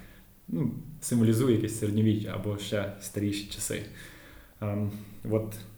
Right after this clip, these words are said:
е, ми створили, людство створило, ну,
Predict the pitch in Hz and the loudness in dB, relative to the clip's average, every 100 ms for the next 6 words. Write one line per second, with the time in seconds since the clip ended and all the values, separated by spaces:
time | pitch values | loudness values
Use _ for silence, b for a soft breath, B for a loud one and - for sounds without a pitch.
0 | - - - 160 151 - - - 143 131 | -20 -20 -18 -10 -6 -6 -6 -4 2 6
1 | 147 - 151 156 120 131 151 143 123 139 | 6 8 8 10 8 6 4 4 2 6
2 | 143 127 113 - - - 110 | 6 6 4 4 4 4 2